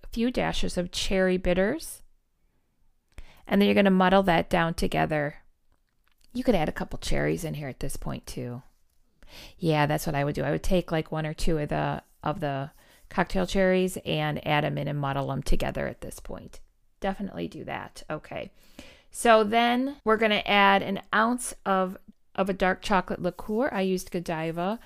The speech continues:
And then ounce and a half to two ounces of your favorite bourbon. Bourbons I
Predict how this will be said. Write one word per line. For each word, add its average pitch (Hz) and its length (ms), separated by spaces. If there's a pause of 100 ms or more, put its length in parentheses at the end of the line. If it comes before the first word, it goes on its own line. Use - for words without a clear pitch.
(640)
And 196 260
then 190 340 (140)
ounce 202 240
and 196 100
a 180 40
half 170 300
to 226 100
two 254 260
ounces 190 420 (120)
of 170 160
your 170 160
favorite 165 420 (120)
bourbon. 151 680 (240)
Bourbons 214 340 (220)
I 185 640